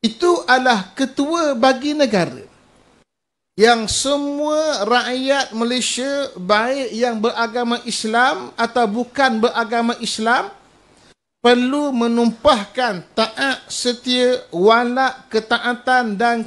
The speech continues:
kesetiaan mereka pada Yang di-Pertuan Agong selaku ketua negara.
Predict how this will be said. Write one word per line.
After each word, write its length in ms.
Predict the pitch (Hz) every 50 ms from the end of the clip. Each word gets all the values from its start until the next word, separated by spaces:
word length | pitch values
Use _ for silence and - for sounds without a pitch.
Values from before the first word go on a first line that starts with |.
| 226
kesetiaan 460 | - 240 233 226 - - 233 220 208 214
mereka 500 | 254 285 277 269 - - 302 311 311 302 - - - - - _ _
pada 400 | - 220 220 214 208 233 233 220 202
Yang 380 | 202 233 247 226 214 202 208
di-Pertuan 400 | 202 185 196 185 190 190 180 -
Agong 400 | 214 233 240 233 269 285 285 277 262
selaku 640 | - - 240 240 247 262 269 254 - - 277 294
ketua 400 | 277 - 311 - - 349 320 277
negara. 480 | 226 190 156 151 135 127 123 - - -